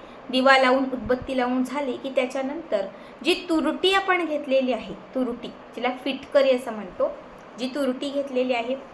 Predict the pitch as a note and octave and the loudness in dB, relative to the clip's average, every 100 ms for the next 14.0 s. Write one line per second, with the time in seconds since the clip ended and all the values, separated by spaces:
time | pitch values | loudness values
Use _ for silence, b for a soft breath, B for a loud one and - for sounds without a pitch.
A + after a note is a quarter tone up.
0 | - - C#4+ A#3 - C4 - G3 A3 B3 | -18 -4 0 0 2 0 -2 -4 -4 -4
1 | B3+ - A#3 A3+ A3 F3+ - - - - | -4 -6 -6 -6 -8 -10 -12 -16 -20 -20
2 | - - - D#4 F#4+ G4 F4+ - D4+ D#4+ | -20 -20 -2 4 4 4 2 0 -4 -2
3 | D4 A3+ C#4+ D#4+ D#4 D#4 D4+ D#4 D4+ D#4+ | -4 0 2 2 0 -2 -4 -4 -4 -4
4 | B3+ D#4 C4 C4+ B B B - D4+ E4+ | 0 0 2 -2 B B B 6 6 6
5 | D#4+ C4+ C#4 C4 C4 C#4 D4 C#4 - - | 4 4 4 2 0 -4 -6 -8 -10 -4
6 | E4+ E4 D4 - C#4+ A#3 A#3 A#3+ - G#3+ | 0 0 0 -2 -4 -4 -4 -6 -8 -10
7 | - A#3 B3+ C4 D4 E4 F4 E4 B3+ B3+ | -4 -2 -2 -4 -4 -4 -2 -2 0 0
8 | B3+ A3 G#3+ A3 G#3+ C#4+ - - - B3 | -2 -6 -4 -4 -4 -10 -10 -10 -8 -6
9 | A#3+ A#3+ G#3+ G3+ G#3+ G3+ F#3 F3+ - - | -6 -6 -6 -6 -8 -8 -12 -14 -14 -16
10 | - - - - - B3+ A3 B3+ B3+ A3 | -18 -18 -18 -14 -2 0 0 -2 0 0
11 | - B3 B3 B3 C4+ C#4+ C4+ C4 C#4+ B3 | 0 -2 -2 -2 -2 -2 -2 -2 2 2
12 | G#3+ F#3+ G#3 C4 B3+ - C4 B3+ B3 B3+ | 2 -2 -2 -2 -2 0 2 2 0 -4
13 | A#3+ - B3 A#3+ A#3+ B3+ C#4 C#4 A3+ B3 | -8 -8 -6 -4 -4 -4 -2 -2 -2 -4